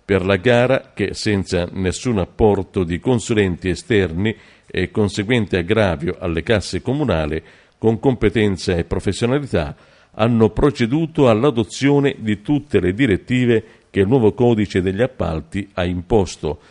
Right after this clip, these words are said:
affrontando le difficoltà che un bando pubblico a dimensione europea presenta. Servizio a largo raggio da parte dei carabinieri nella frazione di Marina di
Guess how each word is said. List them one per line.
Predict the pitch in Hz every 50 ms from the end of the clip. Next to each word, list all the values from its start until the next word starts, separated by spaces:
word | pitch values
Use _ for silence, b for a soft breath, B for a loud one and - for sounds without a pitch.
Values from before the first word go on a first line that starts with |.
| b b b
affrontando | - - 85 - - 117 123 117 107 - - 101 90 82 80 78 - 101
le | 85 87 80
difficoltà | 87 82 - 123 113 - 104 95 - - 117 110 107 - - _
che | - 101
un | 95 110 120 117
bando | 104 92 92 92 80 85 85
pubblico | - - 117 113 104 95 107 110 - - 120 107 -
a | - 92 90
dimensione | 87 110 117 104 92 82 - - 110 107 98 85
europea | 82 92 113 127 120 - - 85 80 80 82 87 - -
presenta. | - 120 113 92 - 95 87 76 71 76 - - 73 71 - _ _ _ _ _ _ _ _ _ _ _ _ _ _ _ _ b b b b b b b b b b b b b b b b b b b b _ _
Servizio | - - - 120 120 143 170 - - 143 135
a | 120
largo | 120 127 131 127 113 101 113
raggio | 110 123 117 113 104 85 - 104 101 95
da | 92 98 98
parte | - 117 110 107 98 98 - 110 101
dei | 92 98 92 85
carabinieri | - 123 120 107 92 92 98 110 113 113 101 104 101
nella | 98 98 98 90 95 92
frazione | - - 95 90 - - - 117 110 107 104 95
di | 90 90 92
Marina | 92 92 90 101 98 95 92
di | 90 82 92 92 92 98